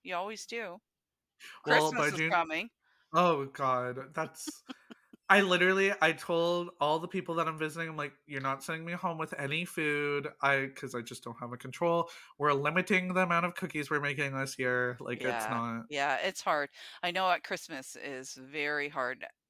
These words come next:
Speaker 1: and this year, thankfully, we're gonna be literally alone,
Speaker 2: Oh,
Speaker 1: and I'm
Speaker 2: thank god.
Speaker 1: happy about
Speaker 2: <laughs> I'm
Speaker 1: that.
Speaker 2: just
Speaker 1: I
Speaker 2: kidding. <laughs>
Speaker 1: really am,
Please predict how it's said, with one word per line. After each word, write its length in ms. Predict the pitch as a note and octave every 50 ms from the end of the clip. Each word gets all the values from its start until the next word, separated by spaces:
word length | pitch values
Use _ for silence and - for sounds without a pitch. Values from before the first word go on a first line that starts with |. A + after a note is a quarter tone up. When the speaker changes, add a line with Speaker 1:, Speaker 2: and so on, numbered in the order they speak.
| _ - - _ -
Speaker 1:
and 440 | D3 D3 C#3+ C#3 C#3 C3+ C3+ B2+ - _ - _ _
this 380 | D#3 D3+ F#3+ G#3 G3+ - -
year, 160 | G3 F3 D3+ C#3
thankfully, 800 | - - F#3+ E3 E3 E3 D#3 - - E3+ D#3 C#3 B2+ C3 C#3 _ _ - - - _ _ _ _
we're 420 | - C#3+ D#3 E3+ F3 F3 E3+ E3+ E3
gonna 200 | E3 E3 D3+ D3
be 340 | C#3+ D3 C#3+ C#3 C3+ C3+ C3+
literally 680 | C#3 D3 E3+ F3 F#3 F#3 F3 E3 D#3 D3+ D3 D3 - -
alone, 600 | - C#3+ C3 C3+ C#3 C#3 C3+ B2 G#2+ G2+ G2 A2+ _ _ _ _ _ _ _ _ _ _ -
Speaker 2:
Oh, 80 | E3 D#3+
Speaker 1:
and 220 | D#3 D3+ D3+ D#3
I'm 140 | D3+ D3+ D3+
Speaker 2:
thank 20 |
god. 340 | - B2+ A#2 E3+ E3+ E3+ -
Speaker 1:
happy 140 | - F#3 D#3
about 320 | D3 - D3 C3 B2+ G#2+
Speaker 2:
<laughs> 20 | -
I'm 80 | A#2+
Speaker 1:
that. 160 | G#2 G2 - -
Speaker 2:
just 140 | - - - C#3+ D#3+ D#3+ - - F3+ F3+ - - G#3
Speaker 1:
I 80 | G3 A3
Speaker 2:
kidding. 20 |
<laughs> 0 |
Speaker 1:
really 300 | A3 B3 B3 B3 A3+ G#3+ G#3
am, 260 | F3+ D#3+ C3 B2+